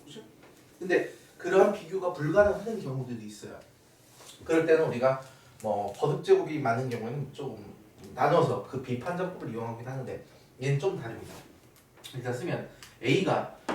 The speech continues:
X의 거듭 제곱인데, 이 거듭 제곱 자리에 X 제곱이 들어가 있어요. B는 X의 이 엑스 제곱이야. 어디가 더 크냐 이거예요. 그러면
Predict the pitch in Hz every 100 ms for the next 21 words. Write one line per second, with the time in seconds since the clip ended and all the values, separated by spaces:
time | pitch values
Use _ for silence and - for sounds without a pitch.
0 | - 117 - - - 117 107 - 127 143
1 | 147 127 - 85 85 - - - - _
2 | - 165 151 139 170 185 392 359 339 120
3 | 117 - - - 123 - 113 - - -
4 | - - - - - - _ - - -
5 | - - - - 220 202 208 - - -
6 | - 135 139 - - 135 160 381 - 139
7 | 139 - - 127 131 127 - - 127 175
8 | 175 226 143 214 214 - - - - -
9 | - - - - - - - - - -
10 | - - - - 190 170 123